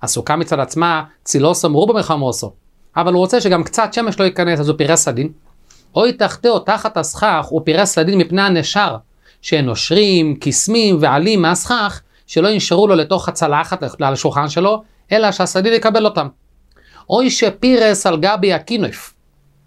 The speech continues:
הוא פירס לנוי, אבל לא על הסכך, אלא על המיטה שלו. במיטה, בזמנם היה כזה דבר, שהיה בארבע פינות המיטה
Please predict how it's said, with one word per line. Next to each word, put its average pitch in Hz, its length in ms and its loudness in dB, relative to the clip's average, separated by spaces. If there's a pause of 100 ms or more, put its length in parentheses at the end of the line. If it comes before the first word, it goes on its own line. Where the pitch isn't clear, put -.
(280)
הוא 147 220 2
פירס 190 420 2
לנוי, 185 420 2 (360)
אבל 131 220 0
לא 220 280 2
על 185 80 0
הסכך, 131 460 -2
אלא 180 220 2 (240)
על 127 160 0
המיטה 127 360 -2
שלו. 147 360 0 (580)
במיטה, 151 600 0 (380)
בזמנם 120 540 0
היה 165 120 0
כזה 156 200 -2
דבר, 196 340 0 (300)
שהיה 170 380 0
בארבע 165 460 -2
פינות 165 320 -2
המיטה 151 440 0